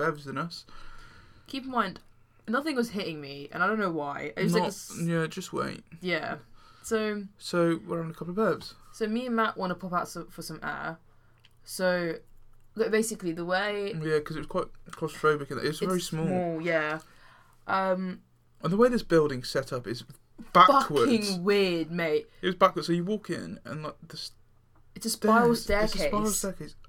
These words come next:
Speaker 1: up around this, like, concrete
Speaker 2: Cylinder,
Speaker 1: circle,
Speaker 2: yeah.
Speaker 1: which is huge, and it's like a lighthouse.
Speaker 2: But converted into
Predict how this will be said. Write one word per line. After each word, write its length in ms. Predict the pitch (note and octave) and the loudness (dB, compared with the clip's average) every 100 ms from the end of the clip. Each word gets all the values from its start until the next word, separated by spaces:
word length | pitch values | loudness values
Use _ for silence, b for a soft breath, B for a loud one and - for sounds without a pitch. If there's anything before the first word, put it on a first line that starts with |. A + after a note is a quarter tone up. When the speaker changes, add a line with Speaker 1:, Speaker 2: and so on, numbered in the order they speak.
| - | -8
Speaker 1:
up 180 | D3+ - | -8 -4
around 440 | D#3 D#3 D#3+ D#3+ | -4 -2 -2 -2
this, 200 | D3+ D3+ D#3 | -6 -10 -4
like, 240 | C#3+ - - b b b b b | -4 -4 -14 b b b b b
concrete 460 | - - F3 - E3 | -8 -2 -2 0 -2
Speaker 2:
Cylinder, 540 | D#3 A#3 A3+ F#3+ F3+ | 2 6 8 6 4
Speaker 1:
circle, 180 | D#3 G#3+ | 0 2
Speaker 2:
yeah. 540 | A3 B3+ A#3+ F#3 - - b b b b b b _ | 4 4 2 -2 -6 -8 b b b b b b _
Speaker 1:
which 180 | - D3 | -6 -6
is 100 | D3 | -8
huge, 540 | - - - C#3 A#2 - | -14 -14 -10 -8 -8 -6
and 80 | D3+ | -8
it's 100 | F#3+ | -6
like 120 | F3 | -8
a 60 | |
lighthouse. 760 | D#3+ D3+ D#3 D#3 D#3 D#3 D#3+ - b b b b | -6 -4 -4 -4 -6 -8 -12 -18 b b b b
Speaker 2:
But 160 | - | -4
converted 440 | - F#3+ F#3 F#3 F#3+ | -4 -4 0 0 0
into 520 | F#3 F#3 G3 F#3 F3+ | -4 -4 -4 -6 -8